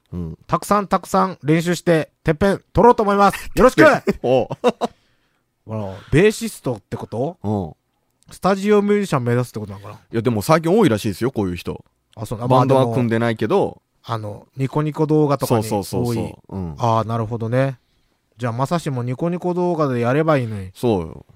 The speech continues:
Speaker 2: 届いたんかな、もう。
Speaker 1: もうさすがに届いてると思いますけどね。
Speaker 2: うん、うん。大切に使ってください。
Speaker 1: はい。
Speaker 2: えーっと、ラジオネーム、はじめましてですかね。ラジオネーム、
Speaker 1: うん。
Speaker 2: ニーチュン。
Speaker 1: うん。
Speaker 2: ガッツさん、旧館長さん、どうも。
Speaker 1: どうも。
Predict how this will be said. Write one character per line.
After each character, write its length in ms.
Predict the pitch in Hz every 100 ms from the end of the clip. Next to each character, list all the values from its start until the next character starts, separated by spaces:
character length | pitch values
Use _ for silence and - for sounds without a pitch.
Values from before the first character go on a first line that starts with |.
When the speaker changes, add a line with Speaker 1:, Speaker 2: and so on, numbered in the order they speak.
| _ _ _
Speaker 2:
届 260 | 190 202 240
い 20 |
た 80 | 190
ん 60 |
か 80 | 131
な、 80 | 113
も 160 | 110 101 - - _ - _ -
う。 60 | 196
Speaker 1:
も 360 | 269 302 320
う 40 | 311
さ 140 | 277
す 100 | 262
が 80 | 254
に 80 | 240
届 200 | 226 220
い 40 |
て 60 | 202
る 60 |
と 60 | 165
思 80 | 113
い 40 |
ま 40 | 101
す 80 |
け 80 | -
ど 100 | 82
ね。 220 | 101 110 87 110
Speaker 2:
う 40 |
ん、 40 |
う 20 | 104
ん。 180 | - _ _ _ _
大 140 | 113
切 220 | 123 131 143
に 60 |
使 120 | -
っ 60 | 143
て 60 | 151
く 80 |
だ 80 | 151
さ 180 | 156 160
い。 60 | -
Speaker 1:
は 200 | 101 107
い。 40 | - _ _ _ _ _ _ 117
Speaker 2:
え 200 | 107 104
ー 40 |
っ 20 | - -
と、 200 | 123 - -
ラ 180 | 113 127
ジ 120 | 147
オ 120 | 156
ネ 180 | 151 143
ー 40 |
ム、 60 | 107
は 160 | 98 120
じ 140 | 156
め 160 | 165 160
ま 140 | 165
し 80 | -
て 140 | 131
で 40 | 113
す 140 | -
か 80 | 95
ね。 260 | 123 135 -
ラ 140 | 117 127
ジ 100 | 160
オ 100 | 160
ネ 280 | 160 156
ー 40 | 143
ム、 520 | 123 117 113 110 107
Speaker 1:
う 40 |
ん。 80 | 104
Speaker 2:
ニ 180 | 151 220
ー 20 |
チ 140 | 180 180
ュ 60 |
ン。 100 | 120 - -
Speaker 1:
う 60 |
ん。 200 | 123 98 - _ _ _ _ -
Speaker 2:
ガ 120 | 170
ッ 20 |
ツ 100 | -
さ 140 | 214
ん、 80 | 190
旧 220 | - 185
館 160 | 196 196
長 100 | 202
さ 140 | 202
ん、 20 | 170
ど 80 |
う 20 | 196
も。 220 | 247 - -
Speaker 1:
ど 100 | 233
う 40 |
も。 160 | 208